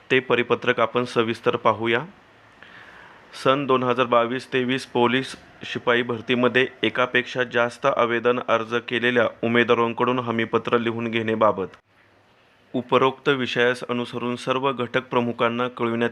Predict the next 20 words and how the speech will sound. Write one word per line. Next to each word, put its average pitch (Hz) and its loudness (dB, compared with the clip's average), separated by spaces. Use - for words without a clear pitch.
येते 120 0
की, 127 -6
सन 120 0
दोन 113 0
हजार 113 2
बावीस 117 2
तेवीस 127 -4
पोलीस 127 4
शिपाई 127 2
भरतीमधील 123 -2
जाहिरातीमध्ये 113 -2
एकाच 117 0
पदासाठी 120 0
एकच 120 -2
अर्ज 123 2
आवेदन 117 0
अर्ज 113 2
करण्याबाबतची 113 0
अट 123 4
नमूद 123 2